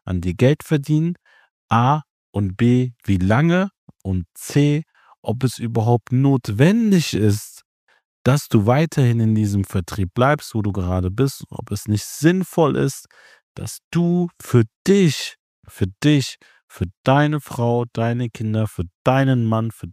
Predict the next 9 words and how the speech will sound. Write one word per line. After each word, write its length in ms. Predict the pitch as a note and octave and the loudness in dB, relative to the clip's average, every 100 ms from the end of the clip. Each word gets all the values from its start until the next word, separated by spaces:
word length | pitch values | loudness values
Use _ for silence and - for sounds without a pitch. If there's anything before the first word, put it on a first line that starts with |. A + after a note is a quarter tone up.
| _ | _
deine 320 | A#2 B2 B2 | -4 -2 -4
Kinder 520 | - A2+ G#2 G#2 G#2 G#2 _ _ _ _ | -4 -6 -4 -2 -4 -6 _ _ _ _
jetzt 640 | F#2+ A#2 C3 - - - _ _ _ _ _ A2 | 0 2 2 -2 -16 -20 _ _ _ _ _ 2
den 160 | G#2+ | 2
richtigen 720 | G#2+ D#3 F3 - D#3+ D3+ D3+ D3 _ _ | 4 2 0 0 -2 -2 -2 -6 _ _
Zeitpunkt 920 | - - C3 C#3+ _ D3 C#3+ C#3 - _ | -4 0 2 0 _ -2 -2 -6 -14 _
erwischst, 640 | A#2 A2+ A#2+ E3+ - - - _ _ _ _ | -2 0 2 0 -4 -14 -20 _ _ _ _
um 360 | - E3 F#3 B3 - _ _ _ _ _ _ - | 2 4 4 -4 -10 _ _ _ _ _ _ -6
die 240 | G#2+ G#2 | -2 -2